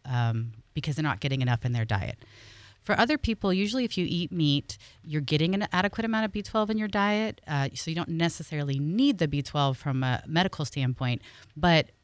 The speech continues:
a lot of people swear by those B twelve shots. I mean, people come in for B twelve and, um, they get their shot about once a month. For a lot of people, they like to get it once a month,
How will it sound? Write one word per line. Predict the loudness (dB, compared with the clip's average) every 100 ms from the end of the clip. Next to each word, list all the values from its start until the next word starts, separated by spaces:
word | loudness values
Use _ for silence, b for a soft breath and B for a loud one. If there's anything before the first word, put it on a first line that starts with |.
| -6
a | 0
lot | 4 4
of | 4
people | -2 -2
swear | -2 0 2
by | 4
those | 2 0
B | -4
twelve | -2 -2 0
shots. | -2 -6 -8 -12
I | -2
mean, | -2
people | 0 -2 -2
come | 0 4
in | 4
for | 2
B | 0 -2
twelve | 2 4 4 4
and, | 2 0 -2 B B B -4
um, | 0 0 -2 -4 b b b _
they | -2 -2
get | -2 -4 0
their | 0
shot | 2 2
about | 2 0
once | 0 -2
a | 0
month. | 2 0 -2
For |
a | -4
lot |
of | -4
people, | -4 -6
they | -2
like | -2 -4
to | -6
get | -6
it |
once | -6 -8
a | -4
month, | -2 -2